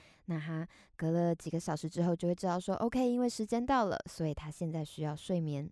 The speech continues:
而哭。那渐渐的越来越大，他也会发展成我们日常一天的规律行为。但是如果我们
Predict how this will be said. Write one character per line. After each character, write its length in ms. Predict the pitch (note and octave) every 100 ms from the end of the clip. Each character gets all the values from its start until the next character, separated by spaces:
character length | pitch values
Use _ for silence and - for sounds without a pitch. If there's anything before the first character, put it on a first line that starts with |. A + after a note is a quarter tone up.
| -
而 160 | D#3
哭。 360 | - - D3+ - _ _ _ _ _ _ _ _
那 260 | - E4 D#4
渐 240 | C#4 E4
渐 220 | D#4 D4+ C4
的 180 | A3
越 140 | G#3+ B3+
来 160 | A3+
越 160 | G#3+ A3+
大， 320 | G#3 G3+ F3+ G3 _ - -
他 120 | A3
也 80 | F#3+
会 100 | G3+
发 180 | F#3+
展 240 | F#3+ E3+ D#3
成 220 | D#3+ D3+ -
我 60 |
们 140 | E3 D#3+
日 140 | B3 D4
常 260 | - E3+ D#3
一 100 | F3
天 420 | - E3 D#3+ F3 - -
的 80 |
规 240 | D#3+ D3+ D3+
律 140 | E3+
行 280 | D#3+ D3+ D3+
为。 220 | D#3 D#3 F3 _ _ _ _ -
但 120 | -
是 140 | D4+ D#4
如 320 | A#3+ G#3 C4+
果 340 | - A3 D#3+ - _ _ _
我 180 | F3 D#3+
们 420 | D#3+ F3+ A#3 C#4